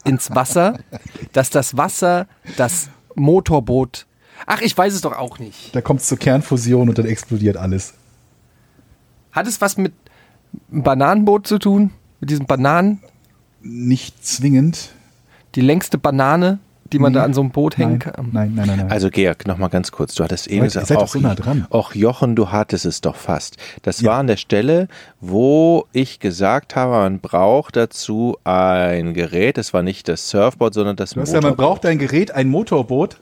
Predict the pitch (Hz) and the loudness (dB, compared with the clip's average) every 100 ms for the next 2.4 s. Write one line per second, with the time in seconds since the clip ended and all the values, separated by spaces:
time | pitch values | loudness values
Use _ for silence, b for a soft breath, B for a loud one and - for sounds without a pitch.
0 | _ 143 143 - 135 117 - 95 - 98 | _ -6 -6 -4 -4 -4 -6 -10 -16 -14
1 | 92 95 _ _ _ - 123 160 147 85 | -12 -14 _ _ _ -8 -2 0 2 2
2 | 85 139 165 135 | 2 2 2 0